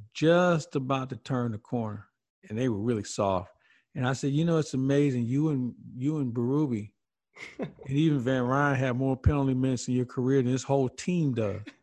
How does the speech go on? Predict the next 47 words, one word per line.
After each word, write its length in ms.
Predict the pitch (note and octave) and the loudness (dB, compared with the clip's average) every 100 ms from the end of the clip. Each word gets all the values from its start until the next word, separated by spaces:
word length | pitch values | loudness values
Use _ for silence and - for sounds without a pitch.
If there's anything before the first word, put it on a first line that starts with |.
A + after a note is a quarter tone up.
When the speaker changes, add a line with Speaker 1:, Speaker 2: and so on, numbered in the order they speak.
| - | -20
Speaker 2:
<laughs> 60 | - - _ _ _ _ _ - | -20 -20 _ _ _ _ _ -2
Speaker 1:
And 100 | D#3 | 0
he 60 | E3+ | 2
kinda 260 | - G#3+ - - | 0 0 0 0
thought 200 | - G#3 | 2 2
about 360 | D3 C#3+ - | 0 -2 -2
it. 100 | - | -4
So 240 | - A3 G3 | -2 0 0
I 120 | D#3 | 0
saw 340 | - F#3 F3+ | 0 2 2
him 80 | F3 | 4
after 240 | E3+ F3 E3 | 4 2 0
the 100 | C#3+ | -2
game. 220 | D3+ E3 | -2 -4
He 60 | |
said, 320 | D3+ D3+ C#3 D#3 | -4 -6 -6 -4
"You 80 | |
know 160 | E3+ F3 | -4 -2
what? 340 | E3+ F3+ E3+ _ _ _ _ _ - | 0 -2 -4 _ _ _ _ _ -4
I 80 | E3 | 2
looked 260 | F#3 F3+ | 4 4
it 80 | E3 | 6
up, 200 | F#3 F#3 | 6 6
and 80 | D#3 | 2
you're 180 | C3+ B2+ | 2 2
right." 300 | C3 B3 - - - B3 | 4 2 2 -4 -2 2
<laughs> 600 | A#3+ - A3+ - C4 - - - - | 2 4 2 2 0 0 -4 -14 -4
Speaker 2:
<laughs> 240 | E4+ C#4+ - - D4 - - E3 F#3 - | 0 0 -2 -2 0 -2 -2 2 2 4
Speaker 1:
And 160 | G3 | 8
he 100 | G3+ | 8
said, 280 | G3 G3 E3 - - - | 8 8 6 0 -18 -2
it, 140 | A3 D#3+ - | 0 2 4
it, 320 | F#3 F#3 F3+ F#3 | 4 6 4 6
and 100 | F3+ | 8
it 40 | |
wasn't 260 | G3+ G#3 E3 | 10 8 8
because 300 | E3 G3 D#3+ | 6 8 6
of 60 | C3+ | 6
Van 200 | D#3 D3 | 4 6
Ryn, 300 | D3+ C#3+ B2 | 6 6 6
by 180 | A2 G#2+ | 6 4
the 80 | G#2 | 4
way, 240 | G2 - | 2 2
you 140 | C#3+ C3+ | 2 4
know, 200 | A2+ G#2+ | 4 4
but 200 | C3+ G3+ | 8 10
Speaker 2:
Yeah. 160 | D#3 | 10